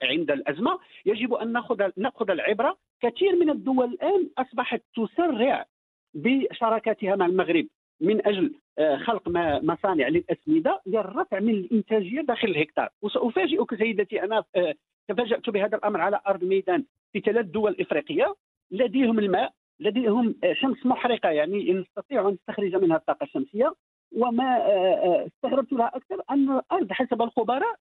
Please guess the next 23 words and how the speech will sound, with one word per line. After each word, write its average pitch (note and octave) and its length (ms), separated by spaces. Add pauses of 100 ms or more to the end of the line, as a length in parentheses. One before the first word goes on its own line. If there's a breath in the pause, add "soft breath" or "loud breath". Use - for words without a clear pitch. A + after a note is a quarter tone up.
(400)
جيدة، C4 720 (220)
وحتى D#4+ 640
الماء B3 400 (100)
في B3+ 80
كثير E4+ 300
من D#4 60
المناطق C4 720 (160)
قريب C#4+ 420
جدًا D#4+ 320 (200)
من، A#3+ 360
من A#3+ 140
سطح - 280
الأرض. D3 260 (480)
إذن D4 260
فما E4+ 220
هو A3 160
المشكل؟ G3 400 (340)
المشكل G3 540
بكل، A3+ 800 (480)
آه، D#3 260
بساطة A#3 640 (320)
وهو G3+ 280
كسل G#3 500